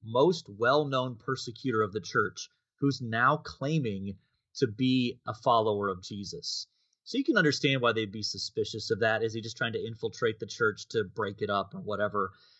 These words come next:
But Barnabas managed to bridge that gap and bring him into fellowship with the, uh, with, with the believers in Jerusalem. And eventually Barnabas ends up going on the first missionary journey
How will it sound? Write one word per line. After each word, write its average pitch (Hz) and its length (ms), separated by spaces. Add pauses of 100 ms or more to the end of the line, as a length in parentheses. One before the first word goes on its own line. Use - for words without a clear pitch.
(160)
But 110 260
Barnabas 117 840 (440)
managed 131 340
to 123 80
bridge 113 400
that 101 320
gap 120 460 (320)
and 117 240
bring 135 380
him 139 400 (100)
into 117 880 (340)
fellowship 135 580
with 107 200
the, 101 420 (140)
uh, 98 200
with, 104 140 (120)
with 135 120
the 117 80
believers 110 420
in 104 120
Jerusalem. 113 580 (380)
And 123 100
eventually 165 380
Barnabas 135 600
ends 135 240
up 127 240
going 123 500
on 123 360
the 101 100 (120)
first 139 380
missionary 113 580
journey 104 600